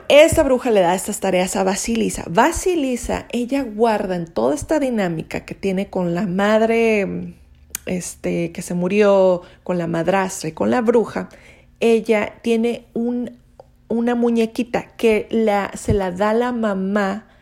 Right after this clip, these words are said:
antes de morir. Y dice, "Siempre que dale de comer, cuídala y todo". O sea, siempre nutre tu intuición y escúchala,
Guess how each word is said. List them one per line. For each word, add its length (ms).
antes 520
de 100
morir. 680
Y 80
dice, 240
"Siempre 580
que 240
dale 240
de 140
comer, 580
cuídala 380
y 40
todo". 280
O 40
sea, 160
siempre 520
nutre 420
tu 160
intuición 760
y 140
escúchala, 840